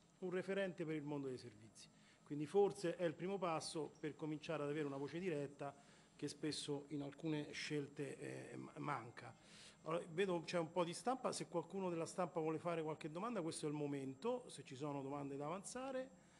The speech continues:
eh, perché poi lascerei la parola al, al, um, Presidente Piacenti per le conclusioni. Ehm,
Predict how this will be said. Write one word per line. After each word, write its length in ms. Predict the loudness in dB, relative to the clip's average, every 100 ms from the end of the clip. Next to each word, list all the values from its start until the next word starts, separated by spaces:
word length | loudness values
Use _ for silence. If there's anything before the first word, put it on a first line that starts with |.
| -20 -20 -10
eh, 380 | -4 -2 -2 -6
perché 640 | -6 -8 -4 -4 -4 -6 -4
poi 140 | 0
lascerei 380 | 2 2 0 0
la 100 | 0
parola 280 | 0 2 2
al, 200 | 0 -2 -6
al, 460 | -6 -4 -2 -4 -4
um, 220 | -4 -6 -8
Presidente 460 | -10 -4 -6 -4
Piacenti 380 | -4 -2 -2 -2
per 140 | -4 -4
le 100 | -4
conclusioni. 760 | -6 -6 -8 -4 -2 -2 -4 -10 -20 -20 -20 -20 -20 -20 -20 -18
Ehm, 580 | -14 -12 -14 -14 -16